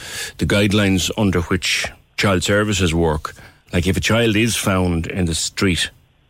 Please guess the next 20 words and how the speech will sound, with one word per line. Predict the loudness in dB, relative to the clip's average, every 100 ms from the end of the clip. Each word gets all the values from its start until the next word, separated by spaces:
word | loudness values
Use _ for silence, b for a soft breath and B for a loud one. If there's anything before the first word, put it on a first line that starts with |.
| _
drunk | 0 2 2 -2 -6
at | -4
the | 2
age | 2 0 -2
twelve | 0 2 0 0
and | 0
brought | 2 0 2
home | 2 2
by | 0
their, | 0 -2 -4 -16 -6
by | -2
the | 0
guard, | 2 0 0 0
that | 2
is | 2 2
a, | -2
a | -4 -4 0
matter | 2 2 0
for | 0 2
referral | 2 2 2 2 0